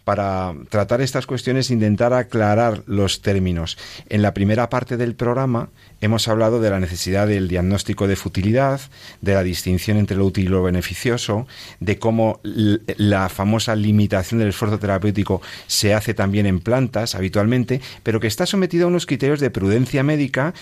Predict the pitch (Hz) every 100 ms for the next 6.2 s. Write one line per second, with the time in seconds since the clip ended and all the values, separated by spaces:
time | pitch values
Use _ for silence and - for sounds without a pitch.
0 | - - 92 92 - 123 127 - 123 131
1 | 107 101 98 92 - 120 120 104 107 107
2 | 92 113 123 120 107 95 104 101 123 107
3 | 90 85 85 - 80 85 76 - - -
4 | - 104 107 110 117 123 139 - 95 95
5 | 95 90 87 - 87 90 90 104 110 123
6 | 110